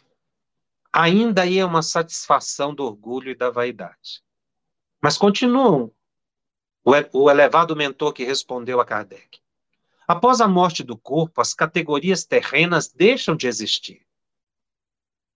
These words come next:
Só a bondade estabelece distinção entre eles e os que são bons. Vão a toda parte onde há um bem que possam fazer.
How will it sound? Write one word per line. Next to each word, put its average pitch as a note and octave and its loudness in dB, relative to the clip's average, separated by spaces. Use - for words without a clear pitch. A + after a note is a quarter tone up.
Só - 2
a G3 6
bondade E3 0
estabelece E3 2
distinção E3 -2
entre D#3+ -6
eles D3+ -2
e E3+ 4
os E3+ 2
que G#3 -4
são G#3+ -2
bons. C#3+ -2
Vão G3 2
a G3 4
toda A#3 0
parte C#3 0
onde D3+ -2
há C#3+ 4
um C#3+ -6
bem D#3+ -2
que - -12
possam C3 0
fazer. G2+ -4